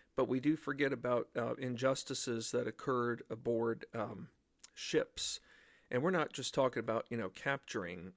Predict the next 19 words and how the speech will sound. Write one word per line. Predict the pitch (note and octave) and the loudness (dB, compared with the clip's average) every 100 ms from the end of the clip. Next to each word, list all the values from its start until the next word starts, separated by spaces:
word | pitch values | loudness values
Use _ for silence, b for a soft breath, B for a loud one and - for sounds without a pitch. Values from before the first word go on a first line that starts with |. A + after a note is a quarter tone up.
| - | -6
um, | A2+ F#2 F#2 F3 - _ _ _ _ _ _ _ - | -2 -2 -4 -12 -18 _ _ _ _ _ _ _ -12
the | B2 A2+ | -4 -2
opposition | - A#2 - G#2+ A2+ A#2 A2+ G2+ A2 - | 0 -2 -2 -2 0 0 -4 -6 -8 -10
and, | - G2 G2+ | -6 -6 -4
um, | G#2 F#2 G2 - _ | -4 -4 -10 -16 _
forcing | - C3+ A#2+ A#2 | -2 2 2 0
them | G#2+ A2+ | -4 -6
to | |
surrender. | - - A#2+ A#2 B2 G2+ G#2 A2+ B B B B B B B - _ _ | -4 -2 0 0 0 0 0 -2 B B B B B B B -20 _ _
We | - B2 C3 C3 B2+ | -8 -2 0 2 0
have | B2 C3+ - | 0 -2 -2
to | B2 | 0
be | B2+ | 2
reminded | A#2+ B2 B2 C3 A#2 G2 | 4 2 0 0 -2 2
that, | A2 - | 0 2
uh, | A#2 A2 | 2 2
during | A2 A#2+ B2+ B2+ | 2 2 2 0
the, | A#2+ A#2 A#2+ | -4 -4 -2
um, | G2+ G2+ G#2+ | -2 -2 -8